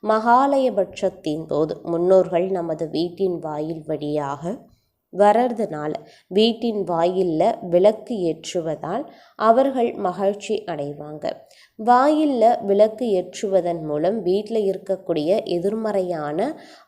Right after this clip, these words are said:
ஆற்றல்கள் அனைத்துமே விலகும். வேத சாஸ்திரங்களின்படி தெற்கு திசை யம திசையாக கருதப்படுது. அதனால இந்த திசையில தீபம் ஏற்றினால்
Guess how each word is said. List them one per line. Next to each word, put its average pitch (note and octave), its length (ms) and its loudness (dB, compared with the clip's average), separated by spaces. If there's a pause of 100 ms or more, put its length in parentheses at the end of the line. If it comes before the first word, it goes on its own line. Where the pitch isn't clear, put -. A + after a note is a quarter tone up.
ஆற்றல்கள் A3 800 0
அனைத்துமே F3 800 -4
விலகும். D3 560 -8 (400)
வேத G#3+ 500 6
சாஸ்திரங்களின்படி F#3+ 1300 -2
தெற்கு A3+ 440 2
திசை A3 440 0 (120)
யம F3 280 0
திசையாக D#3+ 760 -4
கருதப்படுது. D3+ 760 -4 (440)
அதனால B3 680 2
இந்த C4+ 380 0
திசையில G3 720 2
தீபம் E3+ 500 0
ஏற்றினால் D3+ 680 -6